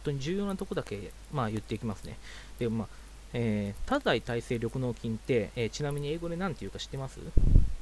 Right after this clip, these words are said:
これね、あの、エムディーアールピーって言うんですよ。あの、マルチドラッグ、まあ、マルチプルドラッグね、レジスタント、えー、シュードモナスエルギノーサね。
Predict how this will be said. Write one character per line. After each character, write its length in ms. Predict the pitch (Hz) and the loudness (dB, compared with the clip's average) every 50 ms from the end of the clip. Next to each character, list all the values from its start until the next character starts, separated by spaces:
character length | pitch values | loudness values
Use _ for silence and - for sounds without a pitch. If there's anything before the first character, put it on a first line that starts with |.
| - - - - - - - - - - - - - - - - - - - - - - - - - - - - - - - - - - - - - - - - - - | -6 -8 -10 -10 -14 -14 -16 -18 -18 -18 -18 -16 -2 6 8 10 12 12 12 12 12 12 12 12 12 10 6 2 0 -4 -4 -6 -8 -8 -10 -10 -12 -12 -14 -10 -2 4
こ 80 | 170 170 | 4 6
れ 60 | 165 | 6
ね、 220 | 165 160 175 226 - - - - - - - - - - - - - - | 6 4 2 0 -2 -8 -14 -12 -14 -14 -14 -14 -16 -16 -16 -14 -8 -4
あ 220 | 117 113 110 107 | 0 0 0 2
の、 420 | 104 104 101 104 104 101 101 98 - - - | 0 0 -2 -2 -2 -4 -4 -6 -8 -8 -4
エ 100 | 135 139 | -2 0
ム 160 | 165 185 196 | 2 2 2
デ 60 | 170 185 185 | 2 0 0
ィ 160 | 175 175 - | -2 -2 -2
ー 20 | - | 0
ア 160 | 165 151 156 | 0 2 2
ー 40 | 151 | 2
ル 60 | 147 | 0
ピ 160 | - - 139 | -4 -6 -8
ー 20 | - | -8
っ 20 | |
て 140 | - - - | -8 -10 -12
言 40 | - | -12
う 40 | - | -12
ん 60 | - | -14
で 60 | - | -14
す 80 | - - | -12 2
よ。 80 | - - - - - - - - - - - - - - - - - - - - - - - - - | 10 12 12 12 12 12 12 12 10 8 6 2 -2 -6 -6 -8 -10 -10 -10 -12 -12 -12 -12 -8 -2
あ 200 | 127 123 120 117 | 0 0 2 2
の、 720 | 113 107 104 101 101 104 104 107 107 104 98 101 101 101 - - | 2 0 0 -2 -2 -2 -2 -4 -4 -4 -6 -8 -8 -10 -8 -2
マ 140 | 135 143 156 | 2 2 4
ル 100 | 151 156 | 2 2
チ 320 | 156 - - 143 139 110 - - - - - - | -2 -2 -4 -4 -4 -4 -6 -12 -18 -16 -10 -4
ド 120 | 135 135 | -2 0
ラ 160 | 131 127 123 120 | 2 2 2 0
ッ 20 | - - | -2 -8
グ、 100 | 90 - 123 | -10 -8 -4
ま 100 | 127 113 | -4 -2
あ、 40 | 104 | 0
マ 120 | 123 147 | 2 2
ル 100 | 160 156 | 2 2
チ 100 | - - | -2 -2
プ 100 | - 170 | -2 -2
ル 80 | 151 143 | 0 2
ド 100 | 135 135 | 4 4
ラ 120 | 135 123 | 4 4
ッ 20 | - - | 2 0
グ 80 | - - | -6 -6
ね、 140 | 120 139 - - - - - - - - - | -4 -2 -2 -2 -4 -4 -6 -10 -10 -8 -4
レ 200 | 123 113 123 127 | -2 2 2 2
ジ 120 | 127 139 131 | 2 2 0
ス 80 | - | 0
タ 160 | - 135 123 | 2 0 0
ン 80 | 123 117 | 0 0
ト、 300 | - - 180 147 - - - - - - - - - - | 2 2 4 4 4 2 -2 -12 -14 -14 -14 -14 -10 -4
え 260 | - 110 107 107 101 98 | 0 0 2 2 2 0
ー、 20 | |
シ 180 | - - - 143 | 0 2 2 4
ュ 40 | |
ー 20 | 143 | 6
ド 100 | 147 147 | 6 4
モ 120 | 139 139 | 4 4
ナ 120 | 135 131 127 | 0 -2 -2
ス 180 | - - 147 - | -2 -4 -4 -2
エ 80 | 135 123 | 0 0
ル 100 | 123 110 | 0 2
ギ 100 | 113 107 | 2 0
ノ 140 | 107 92 | 0 0
ー 40 | 90 | -4
サ 140 | - - - | -6 -8 -8
ね。 120 | 107 - | -8 -6